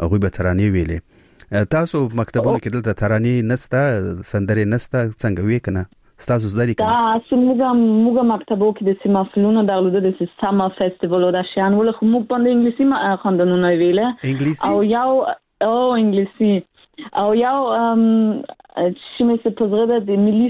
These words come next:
Speaker 2: سرود د اتریش موږ باندې زده کړ، خو هغه ډېر وخت بیخي پرایمري سکول کې و، بیخي ما اول مکتب کې و.
Speaker 1: مم.
Speaker 2: هغه یې موږ باندې زده کړ، هغه مې اوس په یاد نه ده. <laughs>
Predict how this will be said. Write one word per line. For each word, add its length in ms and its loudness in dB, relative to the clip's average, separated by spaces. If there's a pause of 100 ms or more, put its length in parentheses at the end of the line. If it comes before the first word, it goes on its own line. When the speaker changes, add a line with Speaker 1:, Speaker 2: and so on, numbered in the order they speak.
(100)
Speaker 2:
سرود 340 2
د 20 -2
اتریش 440 0
موږ 240 2
باندې 220 2 (120)
زده 180 -2
کړ، 320 -4
خو 160 -4
هغه 200 0
ډېر 300 0
وخت 420 -4
بیخي 440 -4
پرایمري 600 0
سکول 240 2
کې 100 -8
و، 140 4
بیخي 260 -2
ما 140 2
اول 240 0
مکتب 320 -2 (120)
کې 40 -2
و. 120 2
Speaker 1:
مم. 560 -2 (120)
Speaker 2:
هغه 180 0
یې 60 2
موږ 180 0
باندې 280 0
زده 160 -2
کړ، 120 -6
هغه 220 0
مې 80 2
اوس 260 0 (340)
په 100 -2
یاد 300 0
نه 160 2
ده. 240 0
<laughs> 400 -6